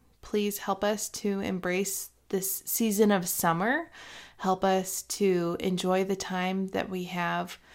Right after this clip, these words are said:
with the children being at home and for a more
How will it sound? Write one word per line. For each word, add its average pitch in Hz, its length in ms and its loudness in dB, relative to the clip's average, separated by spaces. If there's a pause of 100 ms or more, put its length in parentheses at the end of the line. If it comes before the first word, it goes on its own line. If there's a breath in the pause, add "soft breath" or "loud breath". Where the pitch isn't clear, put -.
(260 loud breath)
with 185 200 -2
the 190 100 2
children 202 560 2
being 196 340 2
at 180 160 -2
home 208 840 2 (100)
and 151 440 -6
for 165 680 -2
a 170 140 -2
more 175 580 -2